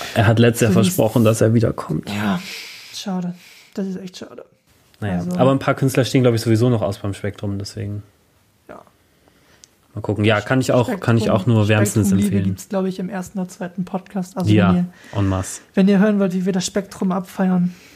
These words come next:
Speaker 2: dann hört euch den ersten.
Speaker 1: Ja.
Speaker 2: Das ist der erste
Speaker 1: Ja,
Speaker 2: Podcast, oder?
Speaker 1: erste
Speaker 2: Ich glaub,
Speaker 1: Folge.
Speaker 2: im zwei-, wir reden in jedem Podcast über das Spektrum.
Speaker 1: <laughs> Irgendwie kommt's
Speaker 2: Folge.
Speaker 1: immer. Irgendwie kommt's immer.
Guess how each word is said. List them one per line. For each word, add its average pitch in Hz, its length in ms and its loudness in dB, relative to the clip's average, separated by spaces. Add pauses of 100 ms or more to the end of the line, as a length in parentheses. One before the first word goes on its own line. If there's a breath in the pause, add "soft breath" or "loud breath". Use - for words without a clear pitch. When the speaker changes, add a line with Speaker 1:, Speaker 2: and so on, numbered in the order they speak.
(340 loud breath)
Speaker 2:
dann 170 220 -2
hört 180 160 0
euch 175 160 -6
den 180 120 -4
ersten. 180 600 -4
Speaker 1:
Ja. 113 180 2
Speaker 2:
Das 185 100 -4
ist - 60 -12
der - 80 -8
erste 180 200 -8 (100)
Speaker 1:
Ja, 208 120 2
Speaker 2:
Podcast, 185 260 -4
oder? 214 100 -4
Speaker 1:
erste - 220 -2
Speaker 2:
Ich - 40 -16
glaub, 196 120 -2
Speaker 1:
Folge. 190 80 2
Speaker 2:
im 180 80 2
zwei-, 170 240 -4
wir 180 120 0
reden 202 160 2
in 190 80 2
jedem 190 340 0
Podcast - 420 -8
über 175 140 -6
das 170 120 -6
Spektrum. - 460 -12 (180)
Speaker 1:
<laughs> 165 180 0
Irgendwie 170 280 2
kommt's 170 260 2
Speaker 2:
Folge. 175 100 -4
Speaker 1:
immer. 117 340 0
Irgendwie 151 260 2
kommt's 113 220 -4
immer. 104 180 0